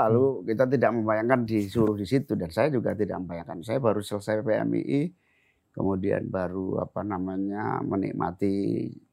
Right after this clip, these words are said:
Speaker 1: apa, kegiatan-kegiatan yang di luar politik. Tahu-tahu mulai mau deklarasi, ketika mau nyusun pengurus, saya terlibat mendengarkan dan me-,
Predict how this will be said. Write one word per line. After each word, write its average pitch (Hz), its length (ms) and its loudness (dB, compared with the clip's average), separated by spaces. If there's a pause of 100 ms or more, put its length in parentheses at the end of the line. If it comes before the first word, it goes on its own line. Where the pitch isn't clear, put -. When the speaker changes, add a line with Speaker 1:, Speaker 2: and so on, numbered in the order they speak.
(120)
Speaker 1:
apa, - 560 -4
kegiatan-kegiatan 92 1040 -2
yang 90 80 -10
di 95 80 -4
luar 90 320 -2
politik. 67 400 -8 (560)
Tahu-tahu 113 640 4 (320)
mulai 113 320 6 (160)
mau 117 240 6
deklarasi, 110 1040 6
ketika 110 240 4
mau 110 240 2
nyusun 110 800 0
pengurus, 123 640 6
saya 143 160 2
terlibat 117 480 6
mendengarkan 113 640 2
dan 101 160 2
me-, 101 480 -4